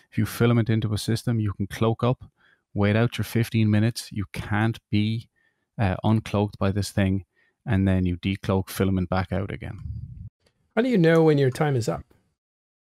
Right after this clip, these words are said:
Speaker 1: It's a very good question, Matterall. So with these changes, uh, they have implemented a new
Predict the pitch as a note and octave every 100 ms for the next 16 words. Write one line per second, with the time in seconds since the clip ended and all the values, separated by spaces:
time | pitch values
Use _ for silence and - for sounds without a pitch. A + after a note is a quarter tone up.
0 | _ - - - - A2+ B2+ A#2+ A#2 -
1 | C3+ - F#2 F#2 F#2+ A#2+ - _ - -
2 | - _ - B2 G#2+ G#2 - C3 - D3+
3 | - A#2 G2 G#2+ - - - G2 G2 F#2+
4 | F#2 - _ _ _ - G2+ G2+ G2+ A#2+
5 | A#2+ A#2+ G#2+ G#2 G#2+ G2+ - A#2 G2+ G2+
6 | A#2+ C3 D3+